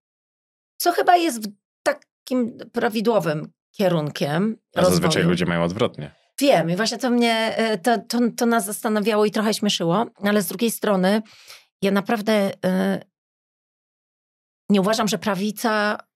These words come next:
Speaker 1: powinna być tym takim pradawnym, zakostniałym sposobem myślenia o, o życiu.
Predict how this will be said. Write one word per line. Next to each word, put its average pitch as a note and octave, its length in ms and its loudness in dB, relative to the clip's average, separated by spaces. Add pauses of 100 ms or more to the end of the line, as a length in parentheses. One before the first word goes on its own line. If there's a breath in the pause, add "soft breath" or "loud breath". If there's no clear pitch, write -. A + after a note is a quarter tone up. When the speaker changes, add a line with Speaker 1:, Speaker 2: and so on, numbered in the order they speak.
Speaker 1:
powinna G3 580 0
być F3 440 -2 (100)
tym F3 420 0 (380 soft breath)
takim E3+ 540 -6 (720)
pradawnym, F3+ 680 -2
zakostniałym E3 840 -4
sposobem D#3+ 500 -6
myślenia D3 720 -6
o, C#3 440 -8 (640)
o D#3+ 80 -2
życiu. - 320 -10